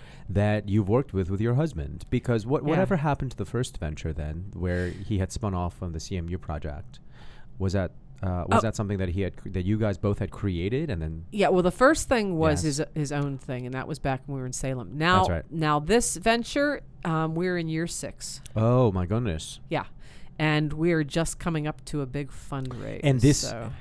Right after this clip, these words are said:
Speaker 1: and this truly is a startup in the sense of a startup, right?
Speaker 2: Yes, it is.
Speaker 1: Yeah.
Speaker 2: Yes, it is. And, uh,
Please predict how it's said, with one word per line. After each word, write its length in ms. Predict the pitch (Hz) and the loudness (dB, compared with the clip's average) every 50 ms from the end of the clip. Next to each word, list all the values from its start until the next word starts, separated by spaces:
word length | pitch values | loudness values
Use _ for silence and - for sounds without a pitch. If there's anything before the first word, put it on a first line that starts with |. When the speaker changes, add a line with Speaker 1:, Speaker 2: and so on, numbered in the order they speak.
| - - - | -10 -8 -4
Speaker 1:
and 180 | 123 113 110 | -4 -2 2
this 460 | 120 160 156 - - - - - - - | 2 2 2 2 -2 -8 -10 -12 -12 -12
truly 560 | - - - - - 156 147 127 104 95 92 | -10 -10 -8 -6 -4 -2 0 0 2 2 2
is 140 | 95 90 90 | 0 0 -2
a 40 | 92 | -4
startup 760 | - - - - - - 120 113 92 - - - - - - - 101 101 - | -4 -6 -6 -6 -2 0 0 0 0 -2 -4 -8 -10 -10 -10 -10 -10 -12 -8
in 180 | - 98 92 80 | -8 -6 -6 -6
the 100 | 85 85 | -8 -8
sense 300 | - - 90 90 - - | -8 -6 -6 -6 -8 -8
of 80 | - | -8
a 40 | 90 | -8
startup, 380 | 87 - - 101 - - - - - - | -8 -6 -6 -6 -6 -6 -8 -10 -10 -8
right? 160 | - - - 135 - | -8 -8 -8 -10 -4
Speaker 2:
Yes, 260 | - 220 277 269 - - | 2 4 4 6 6 4
it 80 | 302 | 4
is. 340 | 311 294 185 123 - - - - - | 4 4 2 2 -2 -6 -8 -10 -10
Speaker 1:
Yeah. 120 | 90 85 - - - - - - | -10 -10 -10 -10 -14 -16 -8 -2
Speaker 2:
Yes, 180 | - 247 226 - | 0 0 2 2
it 100 | 254 226 | 2 2
is. 280 | 196 147 127 - - - - | 2 2 0 -2 -4 -6 -2
And, 360 | 170 165 170 165 165 165 160 | 0 0 2 2 0 -2 -2
uh, 360 | - 127 160 160 156 160 - | -2 0 0 2 2 0 -2